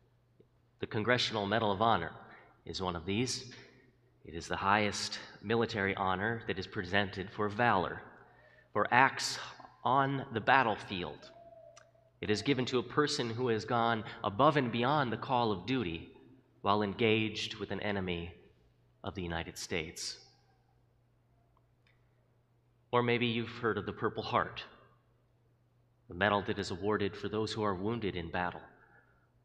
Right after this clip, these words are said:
sometimes even giving to the next, given to the next living relative of one who has died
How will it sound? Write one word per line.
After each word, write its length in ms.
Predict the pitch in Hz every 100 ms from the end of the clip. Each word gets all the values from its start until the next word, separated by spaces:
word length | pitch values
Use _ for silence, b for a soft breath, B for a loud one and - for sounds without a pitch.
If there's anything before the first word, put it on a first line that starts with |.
| _
sometimes 720 | - 113 95 113 107 101 92
even 220 | 110 104
giving 340 | 98 104 101 95
to 120 | 110
the 80 | 101
next, 420 | 101 107 - - - -
given 300 | 127 113 104
to 120 | 117
the 100 | 98
next 280 | 104 107 -
living 320 | 110 117 101
relative 520 | 113 127 117 - 90
of 120 | 90 87
one 220 | 101 92
who 180 | 90 92
has 200 | 95 82
died 520 | 98 107 107 82